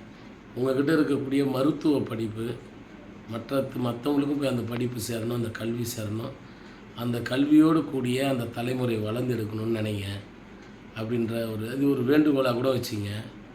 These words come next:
நீங்க பேசியதுல மிக கடுமையான வருத்தம். ஒரு புதுச்சேரியில சாதி மதம் பாராமல் அனைத்து சமூக மாணவர்களுக்கும் அவருடைய உரிமைக்கு, வேலைவாய்ப்புக்கு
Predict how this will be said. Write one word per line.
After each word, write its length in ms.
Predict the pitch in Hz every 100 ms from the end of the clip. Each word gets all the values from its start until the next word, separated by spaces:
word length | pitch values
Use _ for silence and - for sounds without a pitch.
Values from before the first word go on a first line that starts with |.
| - - - - -
நீங்க 320 | 131 131 110 156
பேசியதுல 560 | 190 170 151 143 139
மிக 160 | 127 123
கடுமையான 540 | - 120 123 127 127
வருத்தம். 520 | 123 110 107 104 107 113 - - - - - - - - -
ஒரு 160 | 120 117 117
புதுச்சேரியில 1300 | 139 143 156 147 143 139 131 127 123 123 139 - - - - - - - - -
சாதி 440 | - - 127 143
மதம் 320 | 143 131 123
பாராமல் 580 | 117 120 120 117 131 143 - -
அனைத்து 480 | 104 117 143 143 -
சமூக 440 | - 131 143 135
மாணவர்களுக்கும் 880 | 131 127 131 131 123 117 117 127 135 139 - - - - - - - -
அவருடைய 340 | 120 127 123
உரிமைக்கு, 600 | 117 135 151 147 120 - 131
வேலைவாய்ப்புக்கு 960 | 131 143 135 120 113 110 107 120 123